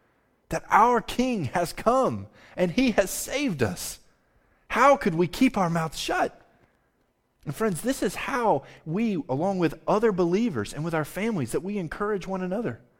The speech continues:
Because perhaps you've had the worst week. Perhaps because of sin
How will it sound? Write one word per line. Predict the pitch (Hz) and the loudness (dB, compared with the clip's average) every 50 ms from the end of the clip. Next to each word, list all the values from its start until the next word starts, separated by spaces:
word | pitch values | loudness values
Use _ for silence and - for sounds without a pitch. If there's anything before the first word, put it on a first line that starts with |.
| _ _ _ _ _ _ _ _ _ _ _ _ _ | _ _ _ _ _ _ _ _ _ _ _ _ _
Because | 175 - - 185 | -4 -2 -2 -4
perhaps | - - 160 - - 330 - - - | -6 -6 -6 -2 -2 -2 -2 -4 -4
you've | 151 196 240 214 - | -2 -2 -2 -2 -2
had | - - 151 147 127 107 98 - - _ _ _ _ _ _ _ _ _ _ _ _ | -6 -8 -6 -6 -6 -8 -8 -10 -16 _ _ _ _ _ _ _ _ _ _ _ _
the | 143 135 160 | -4 -2 -2
worst | 156 151 156 180 214 202 - - 175 | -2 -2 -4 -6 -6 -6 -8 -8 -10
week. | 190 196 131 - - - - _ _ _ _ _ _ _ _ _ _ _ _ _ _ _ _ _ _ _ _ _ | -10 -10 -10 -10 -14 -20 -20 _ _ _ _ _ _ _ _ _ _ _ _ _ _ _ _ _ _ _ _ _
Perhaps | - 156 160 185 185 - - | -4 -2 0 0 -2 -2 -4
because | - 139 - 165 139 | -6 -4 -2 -2 -2
of | 139 117 - | -2 -4 -4
sin | - - - 180 185 180 165 135 110 98 95 | -8 -8 -6 -4 -2 -2 -2 -2 -4 -4 -8